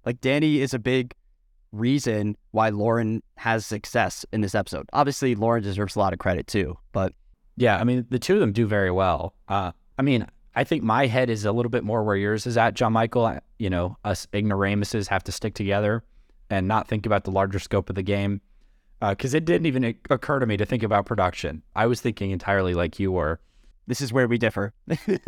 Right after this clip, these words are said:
Speaker 2: Yeah, th-, this is the true expertise right here. Uh, I think I would probably go with, like, a Kane, because depending on, on what the challenge is, I think I could beat Kane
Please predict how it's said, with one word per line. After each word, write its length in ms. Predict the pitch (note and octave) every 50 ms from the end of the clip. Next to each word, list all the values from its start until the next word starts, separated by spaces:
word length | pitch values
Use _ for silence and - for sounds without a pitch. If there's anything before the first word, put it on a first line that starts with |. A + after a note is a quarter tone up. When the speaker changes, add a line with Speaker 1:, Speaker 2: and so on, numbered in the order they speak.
| A3+ - - - B3+ A3 G3+ - - - - - _ - - -
Speaker 2:
Yeah, 220 | F#3 F3+ E3 C3
th-, 180 | B2+ B2 C#3 - -
this 180 | E3 F3+ -
is 120 | G#3+ F#3 E3
the 80 | F3
true 240 | - - - E3+ D#3+
expertise 580 | C#3 B2+ - - C#3 A#2 - B2+ A#2 G#2 F#2+ -
right 220 | - A2+ G#2+ G2
here. 280 | F#2 G#2+ G#2+ G2+ G#2+ - - - - - - - -
Uh, 260 | - B2+ C3 C#3 B2+ - - -
I 180 | - G#2+ C3 G3+
think 240 | A3+ - A3+ F#3 -
I 140 | - A#2+ D3+
would 160 | F#3 F#3 E3+
probably 640 | - - - A#2 G2+ A#2 C3+ D#3 E3 C#3 C#3+ C#3+ B2
go 240 | A2+ C3 A#2 A#2+
with, 240 | A#2+ A#2 A#2 - -
like, 240 | - A2+ G2+ G2 -
a 100 | - F#2+
Kane, 600 | - - - - B2 G#2+ F#2+ E2+ D2+ B1+ D2 - - _ _ - - - - _ - - - - - _ -
because 360 | - B2+ A#2+ - C#3+ A2 - -
depending 360 | - A2 - C3 D#3 F3 F3
on, 220 | F3+ - - B2 - -
on 120 | B2 B2+ B2+
what 100 | A2+ -
the 80 | -
challenge 400 | G2+ - - A2 G#2 G#2+ G#2+ G2
is, 160 | G#2+ G#2+ G2 - -
I 60 | G#2
think 180 | - E3+ E3+ -
I 80 | D3+
could 160 | A#2 C#3 B2
beat 220 | - G#2+ G2+ G2 -
Kane 340 | - - F#2 F#2 F#2+ G2